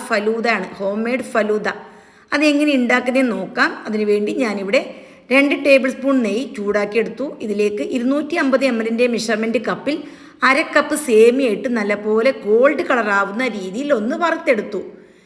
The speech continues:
ഇതേ സമയം തന്നെ മറ്റേ അടുപ്പിൽ ഞാൻ നാല് കപ്പ്, ഇരുന്നൂറ്റി അമ്പത് എം എല്ലിൻ്റെ മെഷർമെന്റ് കപ്പിൽ നാല് കപ്പ് പാൽ തിളക്കാൻ വെച്ചിട്ടുണ്ട്. ദാ പാൽ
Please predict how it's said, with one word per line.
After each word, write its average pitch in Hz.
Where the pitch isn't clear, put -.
ഇതേ 339
സമയം 247
തന്നെ 226
മറ്റേ -
അടുപ്പിൽ 208
ഞാൻ 262
നാല് 269
കപ്പ്, 226
ഇരുന്നൂറ്റി 240
അമ്പത് 233
എം 233
എല്ലിൻ്റെ 233
മെഷർമെന്റ് 226
കപ്പിൽ 226
നാല് 220
കപ്പ് 220
പാൽ 214
തിളക്കാൻ 220
വെച്ചിട്ടുണ്ട്. 208
ദാ 277
പാൽ 294